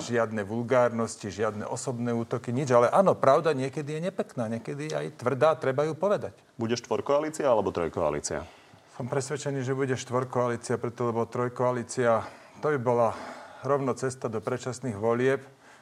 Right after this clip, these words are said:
Speaker 1: My predčasné voľby nechceme, ale bola by na, tak na knap, tak, s tak malou rezervou poslancov, že by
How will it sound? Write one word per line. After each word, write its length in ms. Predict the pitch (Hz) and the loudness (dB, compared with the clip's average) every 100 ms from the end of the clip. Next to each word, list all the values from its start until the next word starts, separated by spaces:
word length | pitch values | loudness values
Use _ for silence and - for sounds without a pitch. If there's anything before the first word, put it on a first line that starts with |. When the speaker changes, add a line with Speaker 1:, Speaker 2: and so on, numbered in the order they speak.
| - | -4
Speaker 1:
My 80 | 123 | 0
predčasné 400 | 120 - - 120 | -2 -2 -4 -2
voľby 320 | 123 117 123 | 0 0 -2
nechceme, 480 | 123 - 120 127 127 - - - - | -4 -2 0 0 -2 -8 -20 -12 -4
ale 160 | 113 | 0
bola 240 | 110 123 117 | 2 4 4
by 140 | 117 | 2
na, 160 | 117 120 113 113 | 2 0 -2 -2
tak 240 | - 139 123 | 0 0 2
na 160 | 120 | 0
knap, 400 | 113 131 135 143 - - - | 2 0 0 0 -8 -16 -4
tak, 320 | 139 - - 117 | -4 -4 -16 -14
s 80 | |
tak 240 | - 135 - | -2 -2 2
malou 480 | 120 135 139 123 117 | 2 4 4 4 4
rezervou 560 | 131 120 123 117 123 | 2 2 0 2 0
poslancov, 800 | 123 127 - 123 120 - 117 117 - - - - | 0 -2 2 2 2 0 0 -2 -12 -20 -20 -18
že 400 | 113 113 120 117 | -8 -2 2 2
by 160 | 107 120 | 2 -2